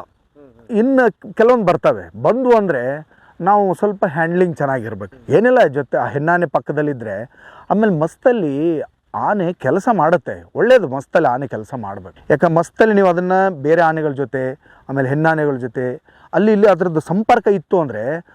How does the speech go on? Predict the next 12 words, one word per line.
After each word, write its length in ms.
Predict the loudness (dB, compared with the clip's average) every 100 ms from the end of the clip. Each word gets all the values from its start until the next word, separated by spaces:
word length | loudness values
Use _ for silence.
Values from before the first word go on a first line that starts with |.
| _ _
ಸ್ವಲ್ಪ 260 | -2 0 0
ಅದಕ್ಕೆ 480 | 0 0 -2 0 -4
ಸೈಕಾಲಜಿಕಲಿ 1040 | -6 -4 0 2 2 -2 -2 0 0 -2
ಒ-, 500 | -6 -10 -10 -10 -12 -8
ಒಂದು 120 | -8
ಸಮಾಧಾನವಾಗಿರುತ್ತೆ. 1080 | -6 -2 2 2 2 0 -2 -2 -4 -8 -16 _ _ _ _ -20 -8 0
ಇಲ್ಲಾಂದ್ರೆ 340 | 4 4 2
ಸಿಂಗಲ್ 340 | -2 0 4 4
ಒಂಟಿ 260 | 4 2
ಬಿಟ್ರೆ 340 | 0 0 0 0
ನಾವು 200 | 0 -2
ಮಸ್ತಲ್ಲಿದ್ದಾಗ 640 | -4 0 0 0 -2 -4